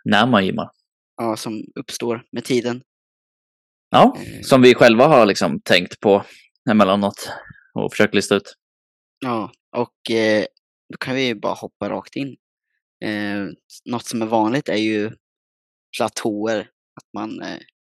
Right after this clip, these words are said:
Speaker 2: börjar träna och sen så efter, eh, några månader så kommer den där platån, eh,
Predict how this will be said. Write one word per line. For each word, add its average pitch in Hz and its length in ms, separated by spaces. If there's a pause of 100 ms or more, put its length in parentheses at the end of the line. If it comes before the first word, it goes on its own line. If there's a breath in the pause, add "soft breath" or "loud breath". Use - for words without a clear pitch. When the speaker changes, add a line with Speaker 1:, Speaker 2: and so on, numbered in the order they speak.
(680)
Speaker 2:
börjar 123 320
träna 117 640 (180)
och 131 80
sen 117 180
så 110 460 (640)
efter, 113 200 (140)
eh, 110 60 (400)
några 123 160
månader 123 520
så - 140
kommer 117 280
den 123 120
där 104 280 (800)
platån, 110 600 (420)
eh, 98 380